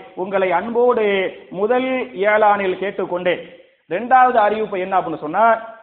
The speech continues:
உங்களுடைய ஜக்காத்து பணம், அதை வந்து எத்தீம்கானா மணப்பாறையில வந்து தாரு சலாம் எத்தீம்கானா இருக்கு பத்தியலா, உங்களுக்கு தெரியும், ஷேக் இக்பால் மதனி அவங்க ஆரம்பிச்சது. மாஷா அல்லாஹ், அவங்க ஹயாத்தா இருக்கும்போது நம்ம பள்ளிக்கு வருவாங்க. வா-, மாசத்துக்கு ஒரு வாரம்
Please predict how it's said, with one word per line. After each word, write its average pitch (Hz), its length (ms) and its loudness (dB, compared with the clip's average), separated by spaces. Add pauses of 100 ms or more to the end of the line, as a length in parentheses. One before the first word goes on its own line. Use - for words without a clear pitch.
(200)
உங்களுடைய 202 680 0
ஜக்காத்து 247 440 2
பணம், 214 500 2 (400)
அதை 220 200 2
வந்து 247 180 -2
எத்தீம்கானா 226 720 2 (460)
மணப்பாறையில 220 680 2
வந்து 214 240 -2
தாரு 220 440 2
சலாம் 233 480 4
எத்தீம்கானா 226 400 -2
இருக்கு 202 200 -6
பத்தியலா, 214 300 2 (340)
உங்களுக்கு 214 320 -4
தெரியும், 226 240 -4
ஷேக் 226 240 -4
இக்பால் 240 480 0
மதனி 208 280 0 (100)
அவங்க 202 260 -4
ஆரம்பிச்சது. 208 540 -2 (400)
மாஷா 226 300 2
அல்லாஹ், 247 180 4
அவங்க 240 140 2
ஹயாத்தா 233 380 2
இருக்கும்போது 220 340 -2
நம்ம 208 160 -2
பள்ளிக்கு 214 300 -4
வருவாங்க. 214 400 2 (520)
வா-, 185 480 2 (140)
மாசத்துக்கு 254 580 2
ஒரு 240 160 2
வாரம் 233 380 4